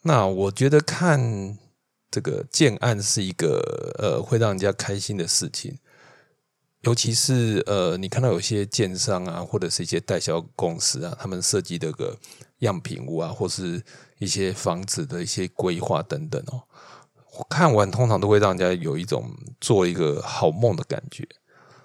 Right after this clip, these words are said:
那我觉得我也建议大家呢，如果没有事，也是可以去附近看看自己的这个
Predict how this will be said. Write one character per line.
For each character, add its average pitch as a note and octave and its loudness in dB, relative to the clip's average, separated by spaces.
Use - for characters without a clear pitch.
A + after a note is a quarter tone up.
那 C2+ 0
我 E2+ 0
觉 A2+ 2
得 G#2+ 4
我 A2 4
也 A2 6
建 G#2 0
议 G#2+ -2
大 G#2+ 4
家 F#2 0
呢， D#2+ -6
如 F2+ -6
果 C2+ -2
没 G2+ 2
有 F2 0
事， - 0
也 F2+ -6
是 A#2 0
可 G#2+ -2
以 F2+ 0
去 G2+ -2
附 F#2+ -6
近 F#2 -2
看 G2+ -6
看 F#2+ -6
自 F#2+ -6
己 A#1+ -8
的 G1+ -8
这 - -2
个 - -6